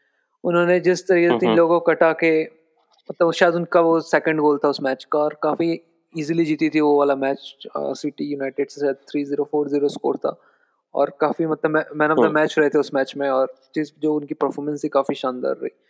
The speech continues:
Speaker 1: तो ऐसे इनके बहुत मोमेंट है जो आप याद करने चाहो। और इनके गोल बोलते हैं स्ट्राइ-, as a striker आपको बहुत सारे टैप इन मिलेंगे, लेकिन इनके जो गोल होते हैं वो आपको ज़्यादातर स्क्रीमर टाइप मिलेंगे,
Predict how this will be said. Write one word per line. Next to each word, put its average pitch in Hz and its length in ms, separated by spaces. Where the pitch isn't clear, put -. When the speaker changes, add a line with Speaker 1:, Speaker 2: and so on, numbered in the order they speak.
Speaker 1:
तो 165 80
ऐसे 175 160
इनके 180 180
बहुत 170 320
मोमेंट 160 300
है 151 60
जो 147 100
आप 143 120
याद 139 240
करने 139 200
चाहो। 151 180
और 165 180
इनके 170 200
गोल 180 400
बोलते 160 340
हैं 175 60
स्ट्राइ-, 151 360
as 156 60
a 156 140
striker 160 300
आपको 156 240
बहुत 151 160
सारे 160 160
टैप 151 260
इन 143 60
मिलेंगे, 135 280
लेकिन 156 240
इनके 160 260
जो 175 160
गोल 165 240
होते 165 180
हैं 170 40
वो 165 60
आपको 156 200
ज़्यादातर 160 220
स्क्रीमर 156 420
टाइप 151 200
मिलेंगे, 143 360